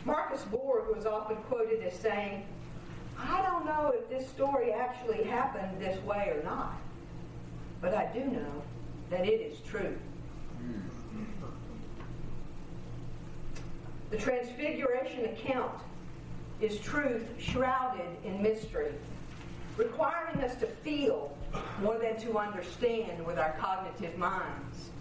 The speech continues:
However, too many times we get so caught up trying to explain it or fussing among ourselves about whether the miracle is literally true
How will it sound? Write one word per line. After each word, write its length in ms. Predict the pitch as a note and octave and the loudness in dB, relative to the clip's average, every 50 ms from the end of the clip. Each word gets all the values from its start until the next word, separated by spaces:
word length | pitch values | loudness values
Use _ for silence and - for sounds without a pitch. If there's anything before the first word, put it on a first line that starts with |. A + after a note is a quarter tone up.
| - - - - - - - - - - - - - - - - - - - - - - - - - - | -8 -8 -8 -8 -10 -10 -10 -8 -8 -8 -8 -8 -8 -8 -8 -8 -8 -8 -8 -8 -8 -6 -6 -6 -4 0
However, 400 | C4+ C#4 C#4 C4+ C#4 - A3 - | 0 2 2 2 2 0 0 -2
too 260 | - - E4 E4 D#4+ D4+ | -2 -2 -2 0 2 2
many 280 | D4 D4 C4+ C4+ - | 4 4 4 4 4
times 440 | - - C#4+ C4 B3 A3 G#3+ - - | 4 2 2 4 2 2 0 -2 0
we 120 | B3+ B3+ B3+ | 0 0 2
get 300 | - B3 B3+ - - - | 4 4 2 2 0 -4
so 340 | - - - C#4 D#4 D4 - - | -4 0 2 2 2 2 0 2
caught 260 | - C4+ C4 C4+ C#4+ | 2 2 2 2 0
up 200 | C#4 - - - | 0 -2 -2 -2
trying 380 | C4 C4 C4 C4 B3 C4 C4 - | 2 2 4 4 4 2 2 2
to 60 | - | 0
explain 540 | A3 - - - - - A#3+ C#4 D4+ D4+ - A#3+ | 0 0 0 -4 -2 2 4 4 4 4 2 0
it 160 | - - - - - - - - - - - - - - | 0 -2 -4 -4 -6 -8 -8 -8 -10 -10 -8 -8 -2 0
or 80 | - G3+ G3+ - | 0 0 2 4
fussing 400 | D4 D#4+ F#4+ - E4 D4 C4 A#3+ | 4 4 4 4 2 0 2 2
among 300 | A3+ A3+ A#3 A#3 A#3 A#3 | 4 4 4 4 4 4
ourselves 680 | A3+ A3 F#3+ - - - D4 C#4 C#4 B3+ A3+ A3 G#3+ G#3+ | 2 2 2 0 0 2 4 4 6 6 4 2 0 0
about 300 | G#3 G3+ G3 - - - | 2 2 2 2 2 4
whether 240 | B3 B3 - A3+ G#3+ | 4 4 6 6 4
the 120 | - F#3+ | 4 2
miracle 520 | G3+ G#3+ A3 A#3 A#3 A#3 A#3 A3+ G#3+ F#3 | 2 4 4 4 4 2 0 0 2 2
is 160 | F3+ F3 E3+ F3+ | 2 2 4 4
literally 560 | G#3+ A3 B3 C4+ B3 A3 G#3 G#3 F3+ E3+ E3 - | 4 4 6 4 4 2 0 0 0 -2 -4 -4
true 280 | - D4+ C#4+ B3 - - | 0 2 2 2 2 0